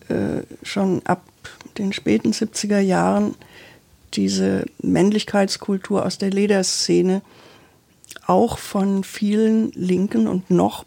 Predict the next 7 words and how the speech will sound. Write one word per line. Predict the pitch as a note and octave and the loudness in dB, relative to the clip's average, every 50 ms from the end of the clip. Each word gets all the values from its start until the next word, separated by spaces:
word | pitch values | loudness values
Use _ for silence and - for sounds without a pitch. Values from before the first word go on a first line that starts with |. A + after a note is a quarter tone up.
| _ | _
politisch, | - - G#3 G3+ F#3 F3 E3+ - - G3+ - - - - - - - | -2 0 2 2 2 0 0 0 -2 -2 -2 -2 -4 -6 -6 -6 -4
äh, | - G3 G3 F#3+ F#3+ F#3+ | -2 0 0 0 -2 -2
ähm, | - - - - - F#3+ F#3 - G3+ - - - - - - - _ _ _ - | -4 -4 -4 -2 0 0 0 -2 -4 -6 -12 -20 -20 -20 -20 -20 _ _ _ -6
bewussten | G3+ F#3+ F#3 F#3 F#3+ F#3+ - - - G3+ G3 | -4 -2 -2 0 0 0 0 -2 0 0 -2
Schwulen | - - - G3 F#3+ F#3+ F#3+ F#3 - - - | -2 -2 -2 -2 0 2 2 0 0 -2 -2
aufgegriffen | - - F3 - - - - - - - - - F#3 F#3 - - - - - | -2 -2 -4 -4 -8 -14 -12 -12 -12 -12 -10 -10 -10 -10 -10 -10 -10 -10 -10
wurde. | - - - - - A3+ A3 | -10 -10 -10 -10 -10 -10 -12